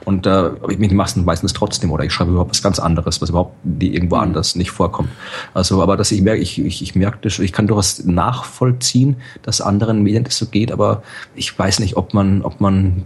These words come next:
Speaker 1: vielleicht, ob es nicht doch lohnt, lohnen würde, für manche Medien diesem Druck zu widerstehen und sagen, nee, wir machen da jetzt nicht mit. Wenn ihr was wissen wollt, dann, dann, dann, vielleicht kann man es auch kombinieren. Man kann ja irgendwie so einen, weiß ich nicht, so einen,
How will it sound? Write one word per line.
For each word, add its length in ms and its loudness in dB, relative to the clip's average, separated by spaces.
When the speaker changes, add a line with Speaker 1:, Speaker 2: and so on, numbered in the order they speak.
Speaker 1:
vielleicht, 440 -4
ob 80 -6
es 80 -6
nicht 180 0
doch 160 -2
lohnt, 540 2
lohnen 420 4
würde, 280 4
für 180 0
manche 300 0
Medien 220 2
diesem 220 -6
Druck 320 -12
zu 100 -2
widerstehen 640 2
und 80 -18
sagen, 280 2
nee, 220 2
wir 160 -4
machen 260 -2
da 60 0
jetzt 120 -2
nicht 100 0
mit. 200 2
Wenn 100 0
ihr 80 2
was 180 -2
wissen 240 2
wollt, 280 2
dann, 260 4
dann, 340 2
dann, 300 -2
vielleicht 200 -4
kann 60 2
man 80 2
es 60 2
auch 60 -4
kombinieren. 520 2
Man 180 0
kann 200 2
ja 60 4
irgendwie 440 2
so 180 -2
einen, 220 2
weiß 140 0
ich 60 4
nicht, 180 -2
so 80 -4
einen, 200 0